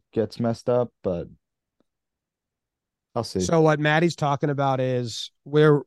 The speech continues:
Speaker 2: we're, we're running out of baggage.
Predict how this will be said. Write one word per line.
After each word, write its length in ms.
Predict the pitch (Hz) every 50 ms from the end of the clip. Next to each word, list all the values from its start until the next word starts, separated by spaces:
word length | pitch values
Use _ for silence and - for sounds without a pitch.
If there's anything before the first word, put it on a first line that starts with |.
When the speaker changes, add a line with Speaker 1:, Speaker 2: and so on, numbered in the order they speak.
| _
Speaker 2:
we're, 600 | - 151 156 156 156 156 151 151 151 147 147 143 - _ _ _ _ _ _ _ _ _ _ _ _ _ _ _ _ _ _ _ _ _ _ _ _ _ _ _ _ _ _ _ _ _ _ _ _ _ _ -
we're 180 | 156 156 151
running 320 | 151 170 185 196 220 226 214
out 200 | 208 202 190 180
of 140 | 160 127 110
baggage. 720 | 143 143 147 156 165 147 147 131 120 110 - - -